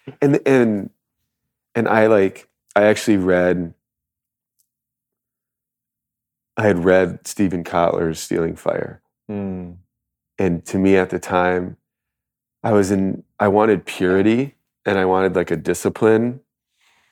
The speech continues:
Speaker 1: And so it wasn't like I was running to, like,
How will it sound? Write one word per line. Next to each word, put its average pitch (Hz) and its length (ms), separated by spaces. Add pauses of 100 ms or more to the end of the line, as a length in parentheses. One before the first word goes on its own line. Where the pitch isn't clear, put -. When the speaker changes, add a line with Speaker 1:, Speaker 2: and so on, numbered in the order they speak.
(380)
Speaker 1:
And 101 200
so 95 540
it - 120
wasn't 104 300
like 98 120
I 95 80
was 85 200
running 90 460
to, 90 120
like, 85 460